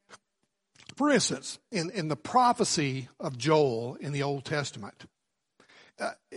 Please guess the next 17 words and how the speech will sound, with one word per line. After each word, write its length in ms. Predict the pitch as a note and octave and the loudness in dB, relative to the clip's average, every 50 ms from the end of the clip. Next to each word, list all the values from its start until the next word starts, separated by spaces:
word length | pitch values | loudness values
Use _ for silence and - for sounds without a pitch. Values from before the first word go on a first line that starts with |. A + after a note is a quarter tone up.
| - - | -14 -14
he, 300 | - - F#3+ F#3+ F#3 G3 | -8 -4 -4 -2 -2 -4
he 260 | - - G3 F3+ F3 | -4 -4 -4 -2 -2
opens 420 | D#3+ G3+ B3+ B3 - - D3 C#3 C#3 | 0 0 0 0 -2 -4 -6 -6 -4
with 200 | C#3 D3+ D3 C#3 | -2 -2 -2 -2
a 180 | C3 C3 C3 A#2 A2+ A#2+ A#2 - | -2 -4 -6 -8 -12 -16 -10 -4
vivid 460 | - E3 G3+ G#3+ F#3 A#3 A#3+ G#3 F#3 | 0 0 0 0 -2 -4 -6 -6 -8
description 920 | C#3+ D3 C3 - - - - F#3+ F#3 - - - - - A#2+ G#2 A2+ B2+ A#2+ _ _ _ _ _ _ _ _ _ _ - | -8 -8 -8 -8 -10 -8 -6 -6 -6 -6 -8 -12 -12 -10 -10 -12 -12 -14 -18 _ _ _ _ _ _ _ _ _ _ -10
of 120 | B2+ B2+ | -6 -4
locusts 720 | C#3+ C#3 D3+ E3+ F#3+ G#3 G3+ - - C#3 A#2 B2+ - - - | -2 2 4 4 4 4 4 2 -4 -12 -10 -10 -10 -10 -10
that 200 | - C3 - _ | -12 -14 -6 _
came 240 | - C3 F3 F3+ F#3 | -2 -2 0 -2 -2
upon 380 | F3 - - F#3 F3+ F3 E3+ D#3 | -4 -6 -4 -4 -2 -2 -2 -4
the 80 | C#3+ | -6
land 440 | C3+ C3+ C#3 D#3 D#3 D3+ C#3 C3+ C3 | -6 -6 -6 -6 -6 -6 -6 -8 -8
and 120 | C#3+ - - - | -12 -14 -14 -12
ate 260 | - D3+ D3+ E3 - - - | -8 -6 -6 -6 -8 -10 -10
every 580 | - E3+ F#3 F3+ G3+ G3 G3+ F#3+ G3+ G3 G3 | -8 -8 -6 -6 -4 -4 -4 -2 -4 -6 -8